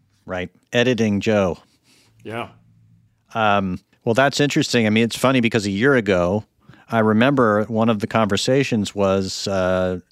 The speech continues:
Speaker 1: in advance of the State of the Union, is that be careful about too much,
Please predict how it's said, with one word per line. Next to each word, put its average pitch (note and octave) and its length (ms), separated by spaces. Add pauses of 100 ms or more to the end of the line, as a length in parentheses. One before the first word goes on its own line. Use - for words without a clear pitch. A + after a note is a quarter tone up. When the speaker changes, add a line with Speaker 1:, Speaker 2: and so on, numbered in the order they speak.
(140)
Speaker 1:
in G#2 140
advance F#2+ 480
of F2 100
the F#2 80
State G2+ 200
of F2+ 60
the F2+ 80
Union, F2+ 340
is F2+ 220
that F#2+ 280
be A2 100
careful G#2+ 460
about F2+ 300
too G#2 120
much, F#2 300